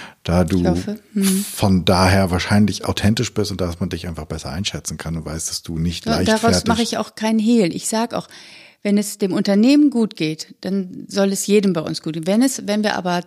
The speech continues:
Speaker 2: harte Zeiten haben und kein Geld verdienen, wenn wir diese Phasen haben, dann kann ich auch nicht, äh, aus dem Vollen schöpfen. Dann müssen wir alle, ja, d-, ja, ich, ne, ich hab n-, noch nie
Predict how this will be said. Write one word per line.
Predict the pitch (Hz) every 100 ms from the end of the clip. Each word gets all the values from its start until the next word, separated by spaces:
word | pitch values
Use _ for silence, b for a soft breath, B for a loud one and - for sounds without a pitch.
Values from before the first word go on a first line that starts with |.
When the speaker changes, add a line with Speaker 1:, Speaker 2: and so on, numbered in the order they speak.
| - -
Speaker 2:
harte | 226 277 269
Zeiten | - 240 208 202 160
haben | 156 160 160
und | - 185 170 - _
kein | - 165 165
Geld | 202 247
verdienen, | 240 196 196 180 170 165
wenn | 165
wir | 165
diese | 170 156
Phasen | 156 165 156 156
haben, | 143 147 160 B B B B -
dann | 180
kann | - 208 247
ich | 277 - - _ _ -
auch | 202 214
nicht, | 220 233 247 - - -
äh, |
aus | 208 214 202 202
dem | 214
Vollen | - 233 220 190
schöpfen. | - 180 - 165
Dann | 165
müssen | 190 220 247
wir | 220 -
alle, | 185 220 254 269 B B B B B B -
ja, | 285 240 - - -
d-, | - - - - 196 110 208 - - 196 - 196 202 - B B B B B B _ -
ja, | - 143
ich, | 156 - -
ne, | 160 - - -
ich | - -
hab | 151 -
n-, | 170 180 - 185
noch | 160 151
nie | 175 185 196